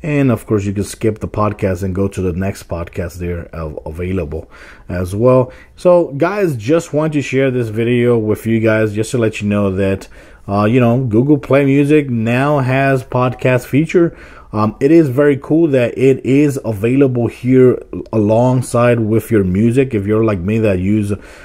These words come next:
uh, Google Play Music a lot as your storage cloud service for music,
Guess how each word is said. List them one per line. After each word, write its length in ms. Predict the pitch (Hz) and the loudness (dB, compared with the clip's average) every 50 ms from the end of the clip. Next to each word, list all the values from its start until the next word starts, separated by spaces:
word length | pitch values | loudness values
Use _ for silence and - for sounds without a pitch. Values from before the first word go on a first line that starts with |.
| - - - | -20 -18 -12
uh, 220 | - 90 90 87 87 | -8 -6 -6 -4 -4
Google 440 | 85 87 98 101 107 113 110 104 90 | -4 -4 -4 -2 0 0 0 0 0
Play 460 | - - - - 98 98 104 110 113 | -6 -10 -16 -10 -6 -2 0 2 2
Music 480 | 110 107 110 113 110 104 113 107 104 - | 2 2 2 0 0 0 0 -2 -2 -4
a 80 | - 92 | -4 -2
lot 320 | 92 92 95 101 113 123 127 - - - - - - | 0 0 2 0 0 0 -2 -6 -10 -16 -20 -12 -8
as 220 | 95 95 90 87 | -6 -6 -6 -6
your 140 | 87 90 87 | -6 -6 -8
storage 720 | - - - - 107 98 104 110 110 107 107 104 - - - - - - | -8 -10 -8 -6 -4 -2 0 0 0 0 -2 -4 -8 -10 -16 -18 -18 -6
cloud 260 | - 113 110 113 113 - | -4 0 0 0 0 0
service 420 | - 120 117 117 113 113 110 - | -2 0 0 0 0 0 -4 -6
for 220 | - - 107 98 | -6 -4 -2 0
music, 640 | 92 101 110 123 143 147 156 165 165 - - - | 0 2 2 4 4 4 4 2 0 0 -8 -18